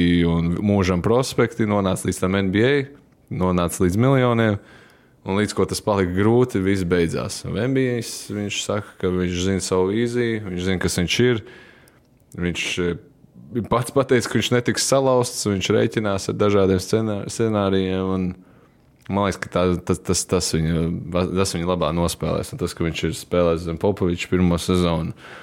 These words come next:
un tik strukturizētā tādā sistēmā, kur, kur māca kultūru, nevis tikai driblēt zem kājām un tādā garā, tā kā, man liekas, ka es sāku redzēt viņa karjeru pozitīvāk, nekā es to,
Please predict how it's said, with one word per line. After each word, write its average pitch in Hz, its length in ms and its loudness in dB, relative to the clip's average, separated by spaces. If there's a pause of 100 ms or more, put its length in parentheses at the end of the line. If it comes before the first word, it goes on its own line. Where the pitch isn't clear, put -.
(280)
un 90 100 -10
tik 92 160 -2
strukturizētā 87 960 -2
tādā 85 320 0
sistēmā, 87 640 0
kur, 90 360 -4
kur 87 180 -2
māca 90 480 -2 (240)
kultūru, 104 560 2
nevis 92 240 2
tikai 87 400 0 (560)
driblēt 92 420 4
zem 85 200 2
kājām 90 460 0
un 85 120 0
tādā 87 320 0
garā, 87 300 2
tā 90 120 -6
kā, 80 300 -4
man 85 320 -6
liekas, 85 160 -8
ka 87 180 -10 (1080)
es 123 260 0 (100)
sāku 107 460 2
redzēt 92 400 0
viņa 92 180 -2
karjeru 90 400 0
pozitīvāk, 85 720 -2
nekā 87 240 -4
es 82 100 -8
to, 82 120 -2